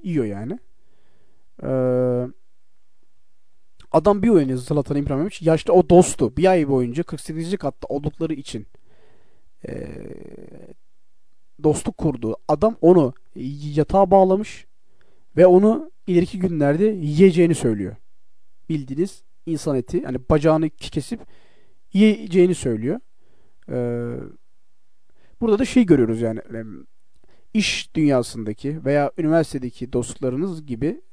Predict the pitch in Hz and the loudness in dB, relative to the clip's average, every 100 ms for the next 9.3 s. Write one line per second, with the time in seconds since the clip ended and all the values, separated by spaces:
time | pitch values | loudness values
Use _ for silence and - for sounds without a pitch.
0 | - 147 139 120 - 135 226 - - - | -8 -4 -4 -8 -8 -6 -6 -12 -20 -20
1 | - - - 247 190 131 - 123 113 107 | -20 -12 -2 4 4 4 -6 -8 -8 -8
2 | 104 - - 156 135 120 107 - - 139 | -10 -16 -8 -4 -4 -6 -12 -14 -12 -10
3 | 117 127 175 190 202 202 - 180 113 - | -8 -2 0 0 -2 -8 -4 -4 -4 -10
4 | - - - - 139 175 185 175 208 185 | -18 -18 -18 -10 -6 -4 -4 -4 -4 -2
5 | 156 147 - 147 143 147 147 143 160 185 | -4 -8 -10 -12 -12 -12 -6 -4 -2 -4
6 | 123 135 190 175 160 - 170 127 113 107 | -2 -2 -2 -2 -4 -2 -4 -6 -8 -8
7 | 110 110 110 120 127 - - - - - | -8 -8 -8 -12 -14 -18 -20 -20 -18 -8
8 | 123 117 113 113 120 185 247 - - - | -6 -4 -6 -6 -6 -8 -10 -16 -20 -20
9 | - - - | -20 -16 -12